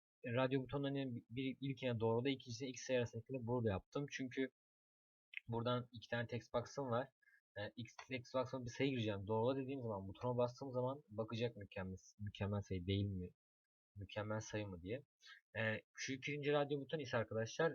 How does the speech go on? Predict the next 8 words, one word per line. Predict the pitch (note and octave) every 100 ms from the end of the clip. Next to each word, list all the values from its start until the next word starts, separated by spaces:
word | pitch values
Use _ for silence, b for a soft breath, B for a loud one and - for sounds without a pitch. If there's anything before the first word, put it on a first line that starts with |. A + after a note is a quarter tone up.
| -
şu | - C3
iki | B2+ B2 - C#3 B2 -
text | B2 A#2+ -
box | B2+ B2
arasında | A#2 A2+ - G#2+
gi-, | G#2 F#2+ G2+ -
girilen | A2 A2 B2+ A#2+ F#2+ -
sayıların, | - A2 G#2+ A2+ D#3